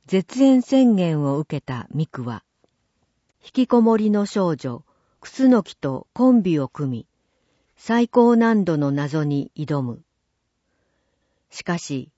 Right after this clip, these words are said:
ミクは、勇気を追う過程で、巨大組織によって隠蔽されていた闇の事件に巻き込まれていき、九一三。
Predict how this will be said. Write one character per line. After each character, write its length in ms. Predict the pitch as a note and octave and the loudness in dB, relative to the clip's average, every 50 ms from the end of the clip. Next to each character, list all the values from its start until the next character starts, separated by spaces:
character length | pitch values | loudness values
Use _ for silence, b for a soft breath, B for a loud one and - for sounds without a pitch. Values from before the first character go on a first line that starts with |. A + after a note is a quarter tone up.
| _ _ _ _ | _ _ _ _
ミ 160 | - G#3 A3 | -2 0 0
ク 160 | - - F#3 D#3+ | 0 0 -2 -2
は、 260 | C#3+ C3 B2+ B2 - _ _ _ _ _ _ _ _ _ _ _ | 0 -2 -4 -8 -12 _ _ _ _ _ _ _ _ _ _ _
勇 280 | - B3+ C4+ C4+ B3+ - | 2 4 6 6 4 2
気 160 | - F3 E3+ | 0 0 0
を 240 | D#3 D3+ D3 - - | 0 0 0 -2 -2
追 140 | D#3+ D#3+ | -4 -4
う 40 | D#3 | -4
過 140 | - - E3 | -4 -6 -8
程 340 | D3+ - E3 D#3+ D#3 D3+ C#3+ | -6 -4 -4 -4 -2 -4 -4
で、 300 | C3+ C#3+ C3+ B2 - _ _ _ _ _ _ _ _ _ | -4 -6 -6 -8 -10 _ _ _ _ _ _ _ _ _
巨 160 | - - F#3 | -8 -6 -2
大 260 | F3+ A3 B3 B3 B3 A#3 | 0 2 2 4 2 2
組 200 | - B3+ B3 A3+ | 2 0 -2 -2
織 260 | - - - G3 E3+ | -4 -6 -4 -2 0
に 160 | D#3+ D3+ D3 | 0 0 0
よ 120 | C#3+ C#3+ | -2 -4
っ 40 | C#3+ - _ _ | -6 -8 _ _
て 220 | - C#3+ C#3 B2+ - | -8 -6 -6 -8 -6
隠 240 | - E3 F#3 F#3 E3 - | -4 -2 -2 -2 -2 -2
蔽 180 | - F3+ F3 F3 | -2 -2 -2 -2
さ 180 | E3+ - E3+ | -4 -6 -6
れ 140 | D#3+ E3+ E3 | -4 -6 -6
て 160 | - - D#3 | -4 -4 -4
い 120 | D3+ D3+ C3+ | -4 -6 -8
た 300 | _ - C#3 C3+ C3 - _ _ _ _ _ _ _ _ - | _ -10 -10 -10 -10 -12 _ _ _ _ _ _ _ _ -8
闇 320 | D3+ D#3+ F3+ G#3+ B3 B3+ | -4 0 4 6 6 6
の 160 | B3 B3 B3 | 6 6 4
事 140 | A3 A3+ A3+ | 2 0 -2
件 340 | - A3 F3+ D#3+ D3 C#3 C3 | 0 0 0 0 0 -2 -2
に 240 | B2+ B2 - - - _ - | -4 -6 -6 -10 -14 _ -10
巻 240 | C#3+ D3 - - | -10 -10 -10 -10
き 60 | - - | -4 0
込 80 | A3 | 0
ま 160 | G#3 G#3 G#3+ | 2 2 2
れ 100 | F#3+ F3 | 0 -2
て 140 | D3+ - C#3 | -4 -4 -8
い 160 | B2+ A#2+ A#2 | -8 -8 -10
き、 320 | - _ - A2+ A2 A2 _ _ _ _ _ _ _ _ _ _ _ _ _ _ _ _ _ _ _ _ _ _ _ _ _ _ _ _ _ _ _ _ _ | -14 _ -20 -20 -20 -20 _ _ _ _ _ _ _ _ _ _ _ _ _ _ _ _ _ _ _ _ _ _ _ _ _ _ _ _ _ _ _ _ _
九 340 | _ - G#3+ G#3+ G#3 G3 F#3+ - | _ -4 -2 0 0 0 -2 -2
一 200 | G#3 E3+ - - | -6 -8 -10 -12
三。 520 | - - - D3 C3+ B2 A#2 A2+ C3+ F#3 | -18 -14 -12 -10 -10 -10 -12 -14 -18 -20